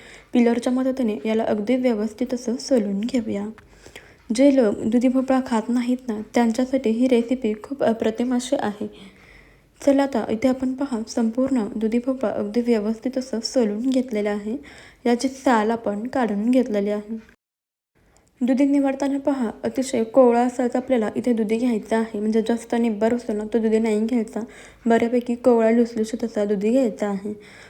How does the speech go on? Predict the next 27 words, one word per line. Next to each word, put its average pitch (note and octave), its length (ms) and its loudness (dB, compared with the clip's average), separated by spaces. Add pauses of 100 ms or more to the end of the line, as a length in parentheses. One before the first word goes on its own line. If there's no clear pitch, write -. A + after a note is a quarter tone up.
(160)
बघा, B3 200 2
संपूर्ण A#3+ 480 0
दुधी B3 240 2
सोलून A#3 380 2
झालेला B3 360 2
आहे. A3+ 280 -2 (560)
यानंतर C4+ 500 4
पहा, C4 260 -2
आपल्याला A#3+ 380 2
ना, G#3+ 320 -2
याचे A3 220 0
दोन G#3+ 280 2
भाग A3+ 240 -2
करून A3 300 0
घ्यायचे G#3+ 420 -2
आहेत. G#3 260 -8 (1160)
आता A3+ 260 0 (120)
याचा A#3 220 2
जो B3 140 2
देठाकडचा A#3 520 2
भाग A#3 300 0
आहे, A#3 260 0
तो A3+ 180 0
कट A3+ 240 0
करून A3 280 -2
घ्यायचा A#3+ 420 0
आहे. A3 120 0